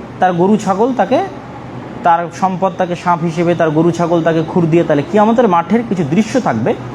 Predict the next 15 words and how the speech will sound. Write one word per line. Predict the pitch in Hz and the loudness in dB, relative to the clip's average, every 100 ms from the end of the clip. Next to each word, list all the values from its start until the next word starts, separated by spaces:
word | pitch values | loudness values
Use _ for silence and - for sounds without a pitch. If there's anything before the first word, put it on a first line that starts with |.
| - - - | -12 -10 -2
যে | 147 | 0
দৃশ্যগুলো | 165 208 214 240 220 254 240 | 4 2 2 2 4 2 2
কিছুটা | 180 202 | -2 0
অপমানজনক, | 185 - 190 214 214 262 - | 0 2 0 2 2 0 0
কিছুটা | 214 175 156 | -2 -2 -2
সম্মানজনক। | 156 131 110 87 87 - - - - - | 0 2 0 -2 -10 -12 -14 -14 -14 -4
এটা | 196 208 | 0 4
কিয়ামতের | 269 220 156 | 4 4 0
মাঠে। | 110 - - - - - | -2 -6 -12 -12 -14 -6
তো | - | 0
ঠিক | 180 226 - | 2 0 2
কিয়ামতের | 240 302 339 339 | 2 2 2 2
মাঠের | 240 233 | 2 0
একটা | 226 202 | -2 -4
সম্মানজনক | 180 175 170 165 156 | -2 -2 0 -2 -2